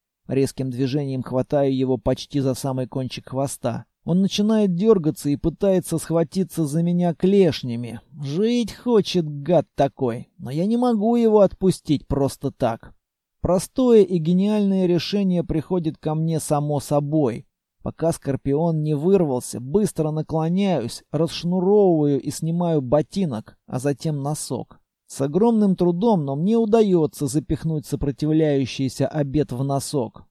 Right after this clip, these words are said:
Но я всё равно продолжаю крепко держать его за хвост. Теперь хотя бы клешней можно не опасаться. С победной улыбкой смотрю на жнеца. Возможно, мне только кажется, но, по-моему, он слегка удивлён.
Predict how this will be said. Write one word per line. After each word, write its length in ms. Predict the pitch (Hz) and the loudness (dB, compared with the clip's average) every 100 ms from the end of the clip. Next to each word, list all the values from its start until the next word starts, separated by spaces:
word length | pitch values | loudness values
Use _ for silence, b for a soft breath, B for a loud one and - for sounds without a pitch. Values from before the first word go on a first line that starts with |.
| _ | _
Но 160 | 127 | -6
я 160 | 135 143 | 0 -2
всё 180 | - 135 | 0 0
равно 460 | 143 143 180 156 | 2 2 0 0
продолжаю 640 | 101 123 123 127 151 170 143 | -4 -4 -2 0 0 0 0
крепко 400 | 156 165 - 143 | 0 -2 -2 -2
держать 460 | 143 135 151 147 | 0 0 -2 -2
его 240 | 143 139 147 | -2 -2 -2
за 180 | 127 143 | -2 -4
хвост. 560 | 156 160 117 - - _ _ _ | -4 -4 -4 -8 -16 _ _ _
Теперь 460 | 180 190 247 240 | -6 -2 2 2
хотя 380 | - 185 165 214 | 2 0 2 2
бы 180 | 196 202 | 4 4
клешней 640 | - 185 190 202 - 175 | 4 4 4 4 2 0
можно 380 | 156 156 127 131 | 0 0 -2 -4
не 140 | 131 139 | -4 -2
опасаться. 840 | 131 160 160 143 113 - - - _ _ _ _ _ | 0 0 0 0 -2 -4 -14 -14 _ _ _ _ _
С 100 | - | -6
победной 560 | 131 131 151 143 139 | -4 0 0 0 -4
улыбкой 520 | - 147 165 147 143 131 | -2 0 2 0 -4 -4
смотрю 440 | 139 139 139 143 | -4 -4 -2 -2
на 140 | 135 | -2
жнеца. 640 | 123 135 143 - - 117 110 _ _ | -4 -4 -6 -8 -8 -8 -10 _ _
Возможно, 800 | - 147 160 220 214 185 196 190 | 0 0 2 0 2 2 2 0
мне 280 | 160 180 190 | 0 0 0
только 440 | 190 196 185 196 165 | 2 0 2 -2 0
кажется, 640 | 220 214 160 113 - 98 | 4 6 6 0 -8 -8
но, 140 | 110 | -8
по-моему, 560 | 113 135 156 196 196 156 | -2 -2 0 -2 -2 0
он 140 | 175 | -2
слегка 500 | 175 160 151 - 170 | -2 -4 -6 -2 0
удивлён. 720 | 160 143 165 170 175 131 104 | 2 2 2 4 2 0 -4